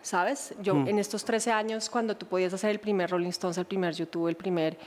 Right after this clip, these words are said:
Speaker 1: Madonna, o sea, ¿sabes? Fueron muchas primeras veces que en Argentina o en Chile, incluso en Perú,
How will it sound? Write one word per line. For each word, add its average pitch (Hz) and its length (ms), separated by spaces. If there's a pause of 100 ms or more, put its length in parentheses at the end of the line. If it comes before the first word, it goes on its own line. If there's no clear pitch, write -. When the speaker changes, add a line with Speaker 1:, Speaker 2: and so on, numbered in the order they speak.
(320)
Speaker 1:
Madonna, 170 580
o - 80
sea, - 220
¿sabes? 196 260
Fueron 226 200
muchas 233 280
primeras 180 400
veces 190 320
que - 80
en 202 80
Argentina 180 800 (420)
o 185 120
en 156 100
Chile, 190 380
incluso 185 440
en 185 260
Perú, 190 520